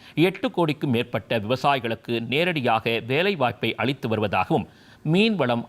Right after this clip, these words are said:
கால்நடை பராமரிப்பு மற்றும் பால்வள அமைச்சகம் தெரிவித்துள்ளது. கடந்த பத்தாண்டுகளில் நாட்டில் ஒவ்வொரு நபருக்கும் பால் கிடைப்பதும் கணிசமான அளவில் உயர்ந்துள்ளது. தனிநபர் பால் விநியோகம் நாற்பத்தி எட்டு சதவீதம் அதிகரித்துள்ளது.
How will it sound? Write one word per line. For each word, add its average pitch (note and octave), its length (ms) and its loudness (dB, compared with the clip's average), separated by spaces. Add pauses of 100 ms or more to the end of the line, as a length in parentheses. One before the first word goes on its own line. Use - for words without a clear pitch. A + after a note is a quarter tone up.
(100)
கால்நடை E3+ 340 2 (100)
பராமரிப்பு A#2 640 -2
மற்றும் A2+ 300 -4 (100)
பால்வள E3 400 2
அமைச்சகம் A2+ 420 -6
தெரிவித்துள்ளது. G#2+ 580 -2 (460)
கடந்த F#3+ 400 2
பத்தாண்டுகளில் B2 680 0
நாட்டில் B2+ 540 -2
ஒவ்வொரு D#3+ 300 -2
நபருக்கும் A#2 520 0
பால் C#3+ 320 4
கிடைப்பதும் A2+ 420 -6 (280)
கணிசமான E3+ 600 0
அளவில் A#2 340 -2
உயர்ந்துள்ளது. G#2+ 540 -2 (440)
தனிநபர் F3+ 540 0
பால் C#3 240 4
விநியோகம் A2+ 520 -4 (140)
நாற்பத்தி E3 420 0 (100)
எட்டு F3+ 140 -4
சதவீதம் A2 500 -2
அதிகரித்துள்ளது. A2+ 720 0